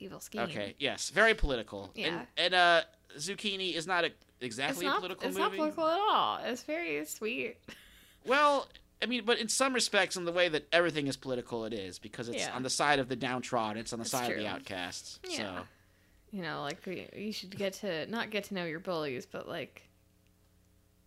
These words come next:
Speaker 1: talk to people.
Speaker 2: It's, it's on the
Speaker 1: Help
Speaker 2: side of the
Speaker 1: children.
Speaker 2: kids. Yes, it's, it's on the side of the kids who, like, will be harmed when things that,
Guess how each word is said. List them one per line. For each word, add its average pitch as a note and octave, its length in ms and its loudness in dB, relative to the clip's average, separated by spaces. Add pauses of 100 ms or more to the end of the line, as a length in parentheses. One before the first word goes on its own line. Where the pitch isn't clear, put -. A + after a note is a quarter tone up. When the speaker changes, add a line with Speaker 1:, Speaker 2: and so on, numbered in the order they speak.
(1120)
Speaker 1:
talk G3+ 280 -6
to - 100 -20
people. F#3 760 -8 (420)
Speaker 2:
It's, - 340 2
it's F#3+ 160 4
on C4+ 120 6
the A#3+ 80 6
Speaker 1:
Help A3+ 80 4
Speaker 2:
side F#3+ 200 10
of E3+ 140 6
the D#3+ 60 2
Speaker 1:
children. F#3 140 2 (120)
Speaker 2:
kids. F3+ 360 0 (680)
Yes, C#3+ 500 6
it's, D#3+ 160 2
it's F#3 160 4
on A#3+ 140 10
the G3+ 60 6
side F3 300 10
of D#3+ 60 2
the D#3 80 4
kids D#3 360 4
who, D3 280 4
like, B2+ 280 6 (100)
will C#3 220 4
be B2+ 120 4
harmed B2 580 4
when A2 260 -2
things B2 460 0
that, A2+ 240 2